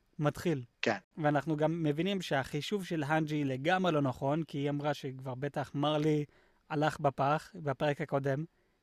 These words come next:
Speaker 1: היא אמרה שכבר בטח מרלי לא קיים, אמ, שאנחנו
Speaker 2: והם
Speaker 1: רואים
Speaker 2: בעצ-, והם בעצם הגיעו רק עכשיו.
Speaker 1: נכון, אז אנחנו, אז יש, יכול להיות שיש קצת תקווה.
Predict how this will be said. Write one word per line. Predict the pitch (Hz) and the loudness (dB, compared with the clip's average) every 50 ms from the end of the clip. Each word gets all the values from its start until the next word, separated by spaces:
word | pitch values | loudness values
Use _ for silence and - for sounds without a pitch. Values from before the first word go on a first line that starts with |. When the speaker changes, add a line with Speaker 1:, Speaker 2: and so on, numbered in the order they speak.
| - | -10
Speaker 1:
היא | - 143 | -6 -2
אמרה | 139 135 135 | 0 0 0
שכבר | - - 143 135 131 139 135 135 | 0 -4 -8 -4 -2 0 0 0
בטח | 135 135 151 143 - 131 - 147 | 0 0 -2 -2 -2 -4 -4 0
מרלי | 151 151 151 147 143 143 143 156 170 - | 2 2 4 4 4 2 0 -2 -6 0
לא | 156 156 151 - | 0 0 2 2
קיים, | 143 139 131 131 127 135 151 - _ _ _ _ _ - | 0 0 0 0 -2 -4 -6 -10 _ _ _ _ _ -8
אמ, | 170 175 139 143 139 139 139 147 156 | -2 0 0 2 2 0 0 -2 -4
שאנחנו | 151 - - 147 147 151 139 135 120 - 143 | -6 -4 -2 -2 0 0 0 0 0 0 0
Speaker 2:
והם | 139 | 2
Speaker 1:
רואים | 160 175 - | 2 0 0
Speaker 2:
בעצ-, | - - | -2 -4
והם | 120 120 120 | -4 -4 0
בעצם | 113 127 131 - - 135 131 | 0 0 0 0 -4 -6 -6
הגיעו | 131 117 113 131 131 123 117 | -6 -2 2 2 2 2 2
רק | 120 113 - | 0 -2 -2
עכשיו. | 110 - - - 104 95 _ - _ _ _ _ _ _ - | -4 -6 -6 -6 -8 -8 _ -16 _ _ _ _ _ _ -2
Speaker 1:
נכון, | 156 143 135 - 156 139 123 - - | 0 0 0 0 0 -4 -4 -4 -4
אז | 151 143 139 135 143 | -2 -2 -2 -2 -2
אנחנו, | 170 - 139 139 123 - - | -6 -4 -4 -4 -4 -4 -6
אז | - 147 131 131 139 180 | -4 -4 -4 -4 -6 -4
יש, | 170 170 190 180 - - - - | 0 0 0 0 0 -6 -12 -12
יכול | - 180 - - - - 190 202 214 208 | -6 -6 -6 -6 -4 -2 2 2 4 6
להיות | 196 185 156 | 4 4 2
שיש | - - 160 151 | 2 0 -2 0
קצת | - - - - 151 - _ | 0 -2 2 2 2 2 _
תקווה. | - 156 135 139 135 131 | -4 -4 -4 -2 -4 -4